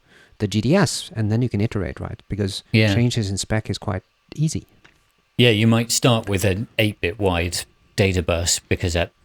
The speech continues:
Speaker 2: makes it faster to simulate or whatever, and then you know f-, eventually you'll, it will just be a parameter and you'll flip it over to sixteen and just rerun the,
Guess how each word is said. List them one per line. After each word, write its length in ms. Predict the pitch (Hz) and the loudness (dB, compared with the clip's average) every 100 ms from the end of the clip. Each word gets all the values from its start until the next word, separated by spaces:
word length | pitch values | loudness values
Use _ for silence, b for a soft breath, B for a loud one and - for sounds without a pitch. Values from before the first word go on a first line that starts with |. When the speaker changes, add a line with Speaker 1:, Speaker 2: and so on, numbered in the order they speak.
| - | -4
Speaker 2:
makes 360 | 98 92 92 95 | 0 0 0 -2
it 220 | 90 - | -2 -4
faster 440 | - 92 90 - | 0 2 2 -2
to 140 | 92 87 | -2 0
simulate 500 | 101 87 80 80 80 | 0 0 -2 -4 -4
or 40 | |
whatever, 320 | 80 87 82 | -2 -2 -4
and 160 | 78 82 | -4 -4
then 280 | 82 82 - - | -4 -6 -8 -4
you 160 | 92 | -2
know 180 | 90 90 | 0 -2
f-, 140 | 87 - | -4 -4
eventually 420 | 90 87 - 90 | -2 -2 -2 -4
you'll, 200 | 85 87 _ _ _ _ _ | -4 -6 _ _ _ _ _
it 100 | 120 | 0
will 100 | 85 90 | 0 0
just 160 | 90 | 0
be 80 | - | 0
a 80 | 82 | 0
parameter 420 | 107 95 87 85 | 2 2 2 -2
and 100 | 87 | -2
you'll 100 | 87 | -4
flip 260 | - 95 - | -2 -2 -2
it 80 | |
over 180 | 87 85 | -4 -2
to 120 | 90 87 | -4 -4
sixteen 500 | - - 101 82 85 | -4 -2 -2 0 -2
and 220 | 82 87 | -4 -4
just 220 | - - | -6 -4
rerun 400 | 85 85 85 85 | -4 -4 -4 -4
the, 120 | 82 | -6